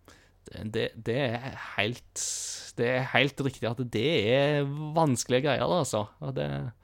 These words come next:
det var vel nerdelandslaget, tror jeg, som snakket om Crash Bandicoot for et par episoder siden, og da var det vel snakk om det at, eh, hemmel-, altså, designfilosofien til det første spillet visstnok var sånn at det å ta,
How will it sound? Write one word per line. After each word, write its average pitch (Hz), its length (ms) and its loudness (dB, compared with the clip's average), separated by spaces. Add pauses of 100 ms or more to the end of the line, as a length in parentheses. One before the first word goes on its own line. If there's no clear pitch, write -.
(220)
det 139 80 2
var 120 140 0
vel 240 140 2
nerdelandslaget, 247 760 2
tror 220 120 2
jeg, 165 100 0
som 170 180 -2
snakket - 320 -6
om 147 80 0
Crash 139 240 -6
Bandicoot 143 500 0
for 135 160 2
et 127 80 2
par 131 160 2
episoder 131 420 0
siden, 131 240 0
og 131 80 0
da 143 160 0
var 180 160 4
det 120 100 2
vel 123 500 2
snakk - 300 -4
om 135 100 2
det 117 120 2
at, - 280 -4
eh, 131 100 2 (540)
hemmel-, 131 360 4
altså, 135 300 6
designfilosofien 135 1120 2
til 123 100 2
det 131 80 -4
første - 300 -8
spillet 120 400 0
visstnok 135 340 -2
var 120 140 4
sånn 127 260 0
at 127 160 -4
det 131 300 0
å 143 140 4
ta, 135 420 4